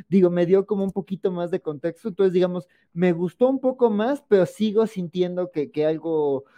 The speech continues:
sea, creo que es un episodio que no me gustó de manera general, o sea, no me enloqueció, pero creo que tiene momentos que me encantaron, ¿no? Y creo que sí, ahí hay un avance en esos pequeños momentos con, con los personajes, y además creo que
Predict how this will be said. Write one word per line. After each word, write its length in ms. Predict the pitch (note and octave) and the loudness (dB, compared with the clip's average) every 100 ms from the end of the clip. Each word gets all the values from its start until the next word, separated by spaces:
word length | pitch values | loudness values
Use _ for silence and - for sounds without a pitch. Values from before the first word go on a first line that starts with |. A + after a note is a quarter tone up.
| _ | _
sea, 180 | - G#3 | 4 4
creo 140 | C4+ | 4
que 80 | D#4 | -2
es 80 | C#4+ | -6
un 80 | |
episodio 600 | D4 A3 F#3+ A#3+ B3 A#3+ - | -6 -4 2 4 4 2 -10
que 160 | - F#3 | 0 2
no 180 | F#3 B3 | 2 -4
me 160 | D#4 | -4
gustó 540 | C4 G3+ G3 - A3 A3 | -6 -4 -4 -4 0 2
de 80 | G#3 | 2
manera 380 | F#3 F3+ F#3+ | 0 -2 -4
general, 440 | G3+ F#3 D3+ E3+ C4+ | -4 -6 -4 -4 -4
o 60 | |
sea, 160 | C4 E3+ | -2 -4
no 100 | F3+ | -2
me 80 | G#3 | -2
enloqueció, 720 | G3 E3+ - C3+ - G#3 A#4 _ _ - | 0 -2 -2 -8 -4 -6 -8 _ _ 4
pero 140 | F3+ | 4
creo 100 | F3+ | 4
que 80 | G3+ | 0
tiene 300 | G#3 G3+ G3+ | -2 -2 -2
momentos 580 | E3 F3 E3 F3+ F3 F3 | -2 -2 -2 -4 -6 -10
que 80 | D#3 | -8
me 80 | C#3 | -8
encantaron, 560 | C3 C3 A#2+ B2+ A#2 | -6 -6 -2 -2 -2
¿no? 100 | C#3+ | -4
Y 100 | G3+ | -2
creo 180 | F#3+ F3+ | 0 0
que 200 | F#3+ F3 - _ | 2 0 -4 _
sí, 240 | - G#3+ | 2 8
ahí 420 | G#3 E3 F#3 G3 G#3+ | 8 8 4 6 4
hay 160 | G3+ | 2
un 100 | G#3 | -2
avance 360 | G3+ F#3+ G3 G#3 | -2 -2 -2 -4
en 80 | G3 | -6
esos 220 | G#3 A3+ | -8 -4
pequeños 500 | G3 - G3 G#3 F#3+ | -6 -4 -6 -4 -6
momentos 640 | E3 E3 F3+ F3 B3+ - | -8 -8 -8 -4 -4 -4
con, 260 | - D3 C#3+ | -6 -6 -4
con 220 | E3+ D#3+ | -2 -2
los 100 | D3+ | -2
personajes, 640 | - D#3 D#3+ D#3+ E3 A3+ A#3+ | 0 -2 -2 -4 -2 2 6
y 40 | |
además 280 | D3+ D#3+ F3+ | 6 4 0
creo 160 | G3 | 0
que 160 | - F#3 | 4 2